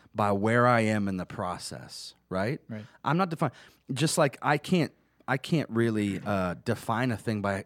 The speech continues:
Speaker 1: by how it starts. I wanna know how it finishes.
Speaker 2: Mm-hmm.
Speaker 1: I wanna know how it ends up. Um, you know, we planted this church ten years ago. A lot of people celebrated, "Hey, this is great. Wow, the courage and the faith."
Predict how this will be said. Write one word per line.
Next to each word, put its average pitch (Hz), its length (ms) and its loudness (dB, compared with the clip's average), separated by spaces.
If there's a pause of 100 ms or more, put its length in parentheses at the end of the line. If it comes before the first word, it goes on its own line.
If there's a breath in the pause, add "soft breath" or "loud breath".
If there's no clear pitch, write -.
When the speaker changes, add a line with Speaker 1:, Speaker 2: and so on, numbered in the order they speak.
Speaker 1:
by 98 160 -2
how 110 280 0
it - 100 -8
starts. - 720 -6 (480 soft breath)
I 156 100 6
wanna 185 220 6
know 123 120 4
how 98 200 -2
it - 100 -10
finishes. - 760 -12
Speaker 2:
Mm-hmm. 127 240 -4
Speaker 1:
I 147 120 4
wanna 190 220 6
know 127 100 4
how 107 240 -2
it - 100 -6
ends 95 380 -6
up. 82 320 -8 (560 loud breath)
Um, 98 520 0 (440)
you 127 100 0
know, 123 80 6
we 127 60 4
planted 123 320 2
this 107 180 -2
church - 540 -2 (160)
ten 123 180 0
years 131 220 0
ago. 80 320 -10 (760 soft breath)
A 92 40 -10
lot 110 180 2
of 113 80 -4
people 117 220 -2
celebrated, 104 600 -2
"Hey, 156 140 -2
this 156 180 -4
is 131 80 -8
great. 196 360 -4
Wow, 202 260 2
the 135 100 -6
courage 190 400 2
and 147 80 -2
the 143 60 0
faith." 175 340 -2